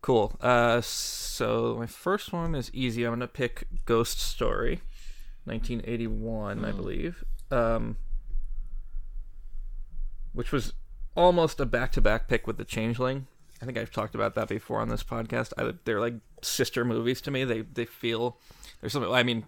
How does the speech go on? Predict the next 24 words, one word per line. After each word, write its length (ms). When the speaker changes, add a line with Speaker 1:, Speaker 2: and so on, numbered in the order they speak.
Speaker 1:
apart 180
from 140
being 160
released, 300
like, 100
a 40
year 140
apart 440
and 120
having 240
some 160
of 80
the 60
same 180
cast 320
members, 360
they 80
just 160
feel 260
like 220
the 80
same 260
sort 300
of, 160